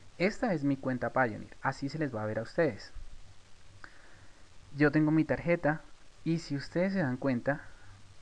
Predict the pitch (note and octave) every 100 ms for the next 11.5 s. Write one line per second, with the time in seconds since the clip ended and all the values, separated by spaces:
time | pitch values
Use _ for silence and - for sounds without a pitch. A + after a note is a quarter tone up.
0 | - - C3+ C3+ B2+ B2+ C3+ D3 C#3+ C3
1 | A#2+ A#2+ B2+ B2+ - A2+ A2 - B2 -
2 | A#2+ A#2 - C3 B2+ - D#3+ - F#2+ -
3 | - - - - - - - - A2+ A#2
4 | A2+ A#2+ B2 A#2+ A#2 A2+ - B2 C3+ C3+
5 | C3 A#2 - F3 E3 D3 C3 A#2 - C#3+
6 | D3 C#3+ B2+ - A2 C3 C3 C3 B2 -
7 | B2+ - C3 - C3+ C3+ C3+ - - -
8 | B2+ B2 A#2+ A#2+ A#2 A#2+ B2+ B2 B2+ C3
9 | - C3 B2 B2+ A#2 - A#2+ B2 B2 A#2+
10 | - - - - - - - C3 B2+ -
11 | C#3+ C#3 C#3 C3+